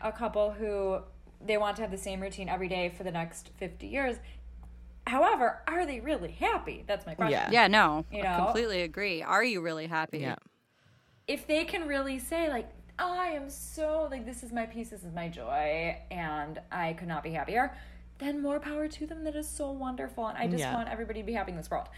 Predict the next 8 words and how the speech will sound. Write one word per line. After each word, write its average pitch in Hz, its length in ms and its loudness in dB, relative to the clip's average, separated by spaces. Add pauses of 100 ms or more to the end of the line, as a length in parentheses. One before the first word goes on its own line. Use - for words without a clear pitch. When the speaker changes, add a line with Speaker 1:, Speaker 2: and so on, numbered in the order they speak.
(440)
Speaker 1:
You 208 100 -4
know, 175 220 4
I'm 226 200 4
just 277 160 -2
saying 226 360 0
that 175 380 0 (880)
on 185 180 0
average, 160 720 -4